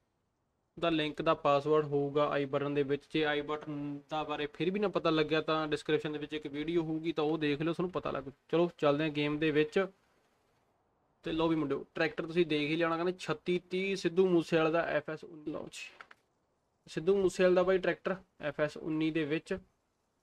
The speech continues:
ਠੀਕ ਹੈ। ਇਹਦੇ ਵਿੱਚ ਨਾ ਥੋੜ੍ਹੀਆਂ ਜਿਹੀਆਂ ਤੁਸੀਂ ਕਹੋਗੇ ਵੀ ਟਾਇਰਾਂ ਟੂਰਾਂ ਦਾ ਬੜਾ ਚੱਕਰ ਪੈ ਰਿਹਾ ਯਾਰ, ਲੱਭ ਨਹੀਂ ਰਿਹਾ ਵਧੀਆ ਤਰੀਕੇ ਵਾਲਾ ਚੀਜ਼ ਨਾ। ਤੇ ਹਲ ਵੀ ਆਪਾਂ ਇਹਦੇ ਵਧੀਆ ਲੈ ਕੇ ਆਵਾਂਗੇ, but ਅੱਜ ਇਹਨਾਂ ਨੇ ਡੰਗਾ ਲਾਹਾਂਗੇ। ਵੀਡੀਓ ਬਾਹਲੀ ਵੱਡੀ ਨਹੀਂ ਹੋਣੀ, ਸਾਰੀ ਵੀਡੀਓ ਦੇਖ ਲਿਓ।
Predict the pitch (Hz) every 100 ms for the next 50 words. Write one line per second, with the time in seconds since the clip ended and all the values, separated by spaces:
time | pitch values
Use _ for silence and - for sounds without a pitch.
0 | _ _ _ _ _ - 180 190 - 185
1 | 214 220 220 233 190 190 214 208 196 185
2 | 190 190 190 196 175 165 165 170 165 170
3 | 175 170 - 160 156 143 170 160 160 -
4 | _ _ - 185 190 208 208 165 180 180
5 | 165 156 190 190 185 _ _ _ _ 170
6 | 151 156 143 139 139 151 175 _ _ _
7 | _ _ _ _ _ _ _ _ _ _
8 | _ _ _ - 143 151 156 185 180 175
9 | 175 156 190 180 156 165 151 160 185 _
10 | _ _ _ _ 156 156 170 160 151 165
11 | 156 175 165 151 151 147 151 165 151 147
12 | 180 175 175 156 151 160 175 175 180 175
13 | 151 170 175 175 156 156 175